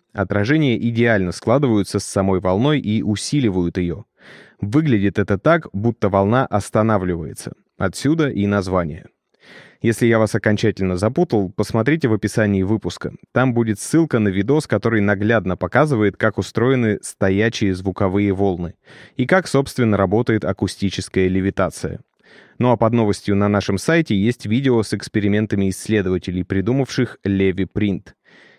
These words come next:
И, кстати, судя по названию, они в первую очередь предполагают использовать этот новый тип манипулятора для сборки миниатюрных конструкций с помощью светоотверждаемого клея.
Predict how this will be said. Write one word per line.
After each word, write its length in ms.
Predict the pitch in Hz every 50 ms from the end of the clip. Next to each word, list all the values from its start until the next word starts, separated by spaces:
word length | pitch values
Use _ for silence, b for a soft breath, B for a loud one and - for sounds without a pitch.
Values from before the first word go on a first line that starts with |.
| b
И, 140 | b 110 101
кстати, 420 | - - - 131 117 107 - 107 98
судя 300 | - - 117 101 104 87
по 100 | 104 98
названию, 600 | 101 101 95 107 139 165 175 165 147 131 117 104
они 180 | 101 104 110
в 80 | 101 -
первую 400 | - 117 107 98 98 95 95 101
очередь 440 | 123 156 - - 127 117 107 104 -
предполагают 680 | - 104 101 - - 101 98 98 98 113 117 107 101 101
использовать 640 | 92 - _ 120 117 110 107 104 101 98 95 -
этот 300 | - 110 101 - 92 -
новый 260 | 104 101 98 95 95 92
тип 240 | - - 104 -
манипулятора 720 | - 95 92 92 90 - 113 131 156 170 160 139 120 113
для 260 | 98 92 92 101 101 92
сборки 400 | 92 101 117 139 139 - - 113
миниатюрных 680 | 107 101 101 101 101 101 98 - 113 107 107 95 - -
конструкций 800 | - 92 90 - - - 151 170 - - - 123 107 98 - -
с 100 | - -
помощью 420 | - 143 160 156 - - 117 107
светоотверждаемого 1120 | - - 113 131 139 - 123 110 104 - 98 95 95 92 98 95 95 92 92 92 92 92
клея. 420 | - - 104 98 95 90 87 90